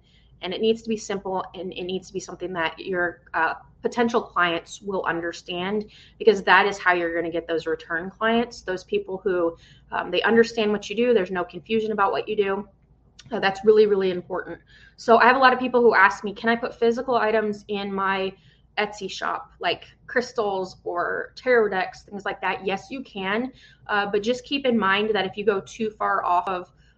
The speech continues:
um, the, if you stray too far away from what you're doing with your psychic readings,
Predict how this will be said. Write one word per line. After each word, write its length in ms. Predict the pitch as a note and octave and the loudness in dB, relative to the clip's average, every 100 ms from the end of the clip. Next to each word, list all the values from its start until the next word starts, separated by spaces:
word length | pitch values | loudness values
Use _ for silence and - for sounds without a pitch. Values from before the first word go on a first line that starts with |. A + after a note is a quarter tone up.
| - | -6
um, 480 | F#3 E2+ E2+ F#3+ - _ - F3+ - | -2 -2 -4 -6 -16 _ -20 -12 -2
the, 320 | F3+ E3+ - _ | 0 0 -2 _
if 80 | _ - | _ -8
you 160 | C#4 C4+ _ | -6 -6 _
stray 280 | - - C#4+ | -16 -2 -2
too 260 | - B3+ B3 | -2 -6 -2
far 240 | A#3+ A3+ | 4 6
away 220 | G3 F3+ F#3 | 4 0 -4
from 300 | - G#3 F3+ | -6 -8 -6
what 160 | F3 | -6
you're 160 | F#3 F3+ | -8 -8
doing 320 | F3+ F#3+ F#3+ | -8 -6 -6
with 120 | F3 | -6
your 100 | F3 | -8
psychic 420 | - E3+ E3+ G#3 | -6 -6 -6 -4
readings, 500 | G#3+ A3+ A3+ A#3 A#3 | 0 2 2 0 -4